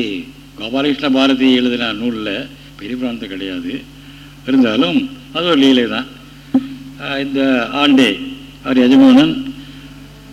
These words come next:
ஆ, ஐம்பது வேலி நிலமா இருக்கு, அதெல்லாம் ராத்திரி விடியறதுக்குள்ள உழுது பயிரிட்டு அள-, அறுத்து அ-, அளந்து போட்டு போயிடணும், அப்படின்னா சி-, சிதம்பரத்துக்கு போகலான்னு உத்தரவு போடல. இது நடக்கிற காரியமா?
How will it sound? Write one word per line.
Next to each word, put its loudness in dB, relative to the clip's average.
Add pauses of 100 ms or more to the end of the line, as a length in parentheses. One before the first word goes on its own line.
(440)
ஆ, 0 (1040)
ஐம்பது 0 (540)
வேலி 2 (100)
நிலமா 4
இருக்கு, 2 (560)
அதெல்லாம் 0 (360)
ராத்திரி 0
விடியறதுக்குள்ள 0 (500)
உழுது 0 (100)
பயிரிட்டு 0 (420)
அள-, -2 (260)
அறுத்து 0
அ-, 0
அளந்து -4
போட்டு 0
போயிடணும், -2 (260)
அப்படின்னா -2
சி-, -12
சிதம்பரத்துக்கு -2
போகலான்னு -6
உத்தரவு -4
போடல. -12 (720)
இது -10
நடக்கிற -8
காரியமா? 0